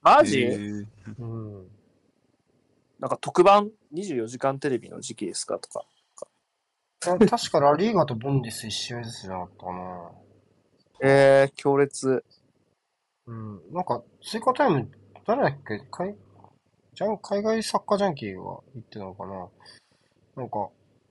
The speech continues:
Speaker 3: 移動、追加タイム十分とかになったら終わるんじゃないかみたいな。<laughs> シンプルに被るんじゃないかみたいな。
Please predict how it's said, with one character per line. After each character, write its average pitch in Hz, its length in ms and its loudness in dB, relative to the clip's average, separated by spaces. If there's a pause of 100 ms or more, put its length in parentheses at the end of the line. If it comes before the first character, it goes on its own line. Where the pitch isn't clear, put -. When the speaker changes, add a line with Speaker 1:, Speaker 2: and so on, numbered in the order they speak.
(340)
Speaker 3:
移 127 160 -8
動、 202 720 2 (680)
追 240 120 -10
加 277 100 2
タ - 160 4
イ 285 40 6
ム 170 120 6
十 - 160 -2 (140)
分 180 240 -4
と - 100 -10
か 143 100 2
に 113 60 -2
な - 80 -16
っ - 60 -20
た 113 100 -10
ら 104 60 -6
終 110 60 -4
わ 135 100 2
る 156 100 0
ん 185 80 0
じ 117 80 -4
ゃ 110 60 -4
な 107 100 -6
い 95 40 -10
か 101 100 -8
み 101 80 -12
た 101 80 -10
い 101 40 -8
な。 - 120 -10 (1300)
<laughs> - 160 -6 (880)
シ - 260 -6
ン 294 120 0
プ 160 80 0
ル 127 100 2
に 117 60 -6
被 - 60 -8 (200)
る 208 100 4
ん 131 60 2
じ 113 60 -4
ゃ - 20 -4
な 107 100 -4
い 98 40 -10
か 104 80 -6
み 101 80 -8
た 104 60 -8
い 104 40 -8
な。 117 160 -8